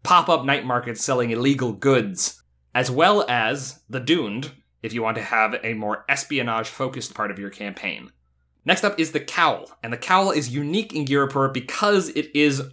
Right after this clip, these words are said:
a wilder part of the setting. There are green belts scattered around the city that have some more lush terrain, some more natural, vibrant energy to it, but the Cowl is specifically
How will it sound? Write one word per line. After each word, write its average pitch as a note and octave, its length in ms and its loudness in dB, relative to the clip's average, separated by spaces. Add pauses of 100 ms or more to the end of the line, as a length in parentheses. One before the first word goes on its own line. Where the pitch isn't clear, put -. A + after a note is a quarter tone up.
(200)
a C3 80 4
wilder D3 640 2
part C#3+ 320 2
of A#2+ 120 -6
the B2 40 -6
setting. - 420 0 (120)
There C3+ 160 4
are B2+ 80 4
green F3+ 300 4
belts C3+ 440 0
scattered D3 340 2
around B2+ 420 2
the B2 120 -8
city G#2+ 460 -2 (220)
that B2 100 2
have B2 320 2
some A#2 400 -2 (240)
more D#3 200 2
lush C#3 440 2
terrain, A#2+ 600 0
some B2 200 -4
more A#2 200 2
natural, A2+ 800 -2 (120)
vibrant A#2 600 -2
energy A#2 400 -2
to F#2+ 240 -8
it, G2 180 -4
but B2 140 -2
the C#3 60 -2
Cowl E3 560 2
is C3+ 160 -4
specifically C#3+ 1120 -2